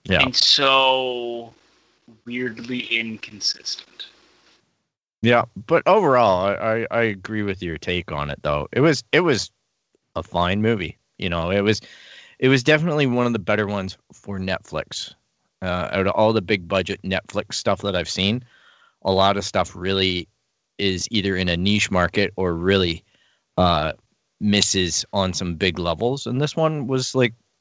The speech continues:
Speaker 1: it was an okay movie for a lot of people who just like superheroes and stuff like that. I think that it's going, it's just a nice new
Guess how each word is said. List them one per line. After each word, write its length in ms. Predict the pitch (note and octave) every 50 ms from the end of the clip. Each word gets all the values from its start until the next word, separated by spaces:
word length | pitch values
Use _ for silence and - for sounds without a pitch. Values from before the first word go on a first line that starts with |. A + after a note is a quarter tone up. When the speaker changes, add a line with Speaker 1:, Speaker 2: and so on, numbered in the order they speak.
| _ _ -
Speaker 1:
it 80 | -
was 160 | D3 F3+ F#3
an 80 | F3+ F3
okay 260 | F3 F3 - - F3
movie 280 | E3 D#3 E3+ F3+ F3+ F3
for 360 | - - D3 D3 C#3+ C#3 A#2+ -
a 100 | - B2+
lot 240 | B2 A#2 A#2 A#2+ C3
of 60 | C#3+
people 320 | B2 D3 C3+ - - C#3 B2+
who 140 | C3 C3
just 240 | B2 A#2+ B2 A#2 -
like 140 | A#2+ A#2+ -
superheroes 760 | - - A#2 G#2 - C3 B2+ B2+ B2+ B2 B2+ B2+ C3 C3+ - - _ _ _ _ _ _ _ _ _ _ _ _ _ _ _
and 100 | A#2 A2+
stuff 280 | - - B2+ A2+ A2+ A2+
like 100 | G#2 -
that. 300 | - G#2+ A2+ C3+ A2+ -
I 80 | - G#2
think 220 | A2+ B2 A2+ A#2 -
that 220 | A2+ A2 G2+ C#2+
it's 180 | E2+ G2+ - -
going, 240 | - A2 A2+ G#2 -
it's 280 | - G#2 F2+ - - -
just 300 | - - A2 - - -
a 80 | A2+
nice 360 | G#2+ A2 A2 G#2 - - - -
new 360 | A2 A2+ A2 G#2+ G#2+ G#2+